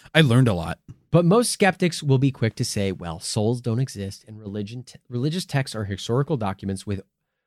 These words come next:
Speaker 2: with no discerning proof of their existence." Right?
Speaker 1: Uh, okay.
Speaker 2: But what does egghead science have to say? Do we have souls, Andy?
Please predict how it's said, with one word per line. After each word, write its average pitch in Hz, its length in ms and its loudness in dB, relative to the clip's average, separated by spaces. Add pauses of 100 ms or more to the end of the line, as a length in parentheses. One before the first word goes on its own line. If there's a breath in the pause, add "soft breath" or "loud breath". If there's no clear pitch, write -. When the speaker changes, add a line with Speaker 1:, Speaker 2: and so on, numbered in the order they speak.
(160)
Speaker 2:
with 127 160 -2
no 127 160 6
discerning 127 400 0
proof - 260 -4
of - 80 -20
their 85 140 0
existence." - 600 -12 (800)
Right? 104 160 -4 (640)
Speaker 1:
Uh, 143 520 2 (120)
okay. 151 480 6 (180)
Speaker 2:
But 208 100 8
what 330 200 6
does 415 260 2
egghead 190 360 4
science 120 540 2
have 85 160 -6
to 95 80 -12
say? - 360 -10 (480)
Do 262 140 -4
we 359 160 2
have 196 220 -2
souls, 196 440 -2
Andy? 190 300 -6